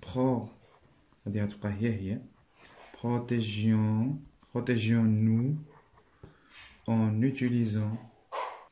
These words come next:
en utilisant un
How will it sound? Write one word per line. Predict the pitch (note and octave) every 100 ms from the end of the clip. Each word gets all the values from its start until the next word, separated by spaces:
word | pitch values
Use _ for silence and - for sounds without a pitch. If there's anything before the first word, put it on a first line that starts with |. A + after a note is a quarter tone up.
| _ _ _ _ _ _ - _ - - - - _ - - - _ _ _ - _ _ _ _ _ _ _ - - - - -
en | A2 G#2+
utilisant | B2+ B2+ A#2+ A#2+ A2 A#2+ B2 -
un | A#2 A2+